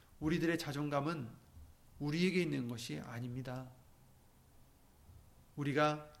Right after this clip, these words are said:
예수님 안에 있을 때 생기는 것이 바로 우리의, 아, 자존감이라고 그럴까요?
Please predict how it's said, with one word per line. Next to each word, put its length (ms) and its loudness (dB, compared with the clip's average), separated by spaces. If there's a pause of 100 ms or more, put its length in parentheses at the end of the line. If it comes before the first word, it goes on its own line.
예수님 580 2
안에 420 0
있을 400 0
때 480 2
생기는 520 -2
것이 480 -4 (500)
바로 440 -8 (460)
우리의, 560 -2 (580)
아, 480 -14 (160)
자존감이라고 680 -2
그럴까요? 400 -8